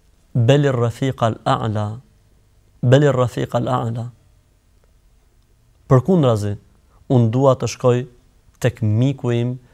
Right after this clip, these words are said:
tek i dashuri im, tek i lartësuari im. Gjithashtu tha: "Ma alladhina an'ama Allahu alehim."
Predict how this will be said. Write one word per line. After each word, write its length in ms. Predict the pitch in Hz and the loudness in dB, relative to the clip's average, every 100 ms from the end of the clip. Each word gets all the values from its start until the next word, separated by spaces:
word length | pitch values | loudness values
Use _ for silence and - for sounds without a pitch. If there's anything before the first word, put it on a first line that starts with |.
| - | -10
tek 200 | - 107 | -6 -4
i 40 | 110 | -4
dashuri 580 | 101 117 113 113 107 107 | 0 0 0 -4 -2 -2
im, 180 | 110 - _ _ _ | -4 -10 _ _ _
tek 200 | 120 - | -8 -6
i 40 | |
lartësuari 760 | 110 107 - 110 - 110 104 107 101 | -4 -4 -4 -8 -4 -4 -2 -4 -6
im. 160 | 110 _ _ _ _ _ _ _ _ | -8 _ _ _ _ _ _ _ _
Gjithashtu 540 | 127 135 147 147 196 220 - _ - | 0 4 4 4 0 0 -16 _ -2
tha: 140 | - 110 - - - _ _ _ _ _ _ _ _ _ _ _ - | 4 4 4 -20 -20 _ _ _ _ _ _ _ _ _ _ _ 0
"Ma 240 | 127 135 | 6 6
alladhina 560 | 131 131 131 151 147 135 | 6 6 4 2 0 0
an'ama 320 | 127 123 120 | 0 0 0
Allahu 400 | 123 135 127 120 | 2 2 2 2
alehim." 560 | 117 123 117 107 98 | 2 2 0 -2 -6